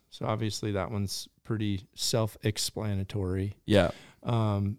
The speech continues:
Speaker 1: then the next one would be the layer system, which we covered already. Um, then within map layers, you've got favorites and active,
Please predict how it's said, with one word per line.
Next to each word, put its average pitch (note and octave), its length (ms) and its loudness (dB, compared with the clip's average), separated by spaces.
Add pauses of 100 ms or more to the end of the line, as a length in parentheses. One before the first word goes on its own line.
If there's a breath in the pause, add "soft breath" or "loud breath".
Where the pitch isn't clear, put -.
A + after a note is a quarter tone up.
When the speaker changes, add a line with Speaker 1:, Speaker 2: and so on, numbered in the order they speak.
(120)
Speaker 1:
then A#2 600 2
the A2+ 140 0
next A#2+ 320 2
one B2 160 2
would G#2+ 100 2
be A#2 160 4
the A2+ 160 2
layer G#2 360 2
system, G#2 500 -2
which G2 200 -4
we G2 380 -2 (280)
covered G#2+ 360 0
already. F#2+ 540 -2 (220)
Um, G2 440 -4 (800)
then B2 240 2
within B2 320 2
map A#2 280 2
layers, G#2 580 2
you've A2 180 -4
got A2+ 180 2
favorites A#2 640 0
and G#2+ 200 0
active, F#2 760 -4